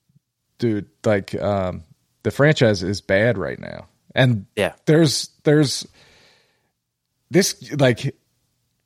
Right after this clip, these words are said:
Speaker 1: our whole lives, save for a season or two there, until very recently, the Flyers were good.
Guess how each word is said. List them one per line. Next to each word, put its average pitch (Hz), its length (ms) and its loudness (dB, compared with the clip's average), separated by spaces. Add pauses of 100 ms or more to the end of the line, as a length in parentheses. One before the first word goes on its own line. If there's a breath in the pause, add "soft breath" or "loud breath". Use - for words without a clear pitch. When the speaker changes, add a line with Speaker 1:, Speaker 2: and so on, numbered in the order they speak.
(760)
Speaker 1:
our 208 140 0
whole 190 220 0
lives, 123 420 2
save 151 260 0
for 120 400 0
a 117 60 -4
season 110 400 0
or 107 80 -2
two 107 280 -2
there, 101 380 0
until 107 520 -2 (480)
very 120 220 2
recently, 98 640 -2 (160)
the 117 80 -6
Flyers 156 760 2 (220)
were 127 120 0
good. 110 240 -2